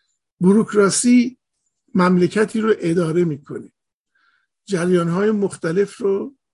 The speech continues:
اجازه می‌ده که استمرار پیدا بکنن. اعراب آمدن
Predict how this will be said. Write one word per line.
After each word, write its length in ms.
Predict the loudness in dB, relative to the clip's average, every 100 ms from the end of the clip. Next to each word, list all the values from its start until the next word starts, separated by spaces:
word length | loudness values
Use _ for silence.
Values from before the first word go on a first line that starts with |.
| -10
اجازه 400 | -6 -4 -2 -2
می‌ده 220 | -2 -4
که 200 | -6 -6
استمرار 600 | -6 -6 -6 -4 -2 -4
پیدا 280 | -6 -10 -12
بکنن. 400 | -16 -16 -20 -20 _ _ _ _ _ _ _ _ _ _ _ _ _ _ _ -6
اعراب 420 | 0 4 4 4
آمدن 500 | 2 0 0 -2 -4